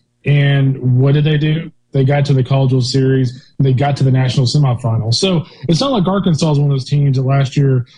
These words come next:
all of a sudden, they were just totally healthy and Mississippi State just had all this bad luck. They lost their Friday guy, too. And granted, I don't think Peyton Paulette is quite Landon Sims, but still, they had a great year. So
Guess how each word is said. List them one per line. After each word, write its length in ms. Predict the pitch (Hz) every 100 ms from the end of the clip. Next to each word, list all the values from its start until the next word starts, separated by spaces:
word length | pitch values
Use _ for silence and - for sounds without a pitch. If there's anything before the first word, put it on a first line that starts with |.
| _
all 200 | 151 160
of 60 | 139
a 40 |
sudden, 720 | 123 202 196 135 135 139 127 _ _ -
they 140 | 151
were 80 | 147
just 200 | 135 120
totally 340 | 185 170 147
healthy 480 | 135 156 147 160 147
and 80 | 135
Mississippi 280 | 139 147 123
State 260 | - 143
just 140 | 131 120
had 120 | 135
all 120 | 131
this 120 | 123
bad 280 | - 131 110
luck. 400 | 139 190 127 - - - _ _
They 140 | - 202
lost 300 | 185 165 143
their 120 | 156
Friday 360 | 135 151 143 131
guy, 220 | 131 127
too. 380 | 123 180 139 143
And 120 | 147
granted, 280 | 139 139 131
I 100 | 131
don't 140 | 127
think 240 | 143 127 - _ _
Peyton 240 | - 156
Paulette 320 | 131 147 143 135
is 100 | 123
quite 300 | - 139 123
Landon 300 | 127 127 131
Sims, 680 | - 226 190 170 - _ _
but 120 | -
still, 520 | 151 - 202 147 143 - _
they 100 | 151
had 120 | 147
a 60 | 151
great 240 | 131 135
year. 180 | 131 139
So 220 | 127 170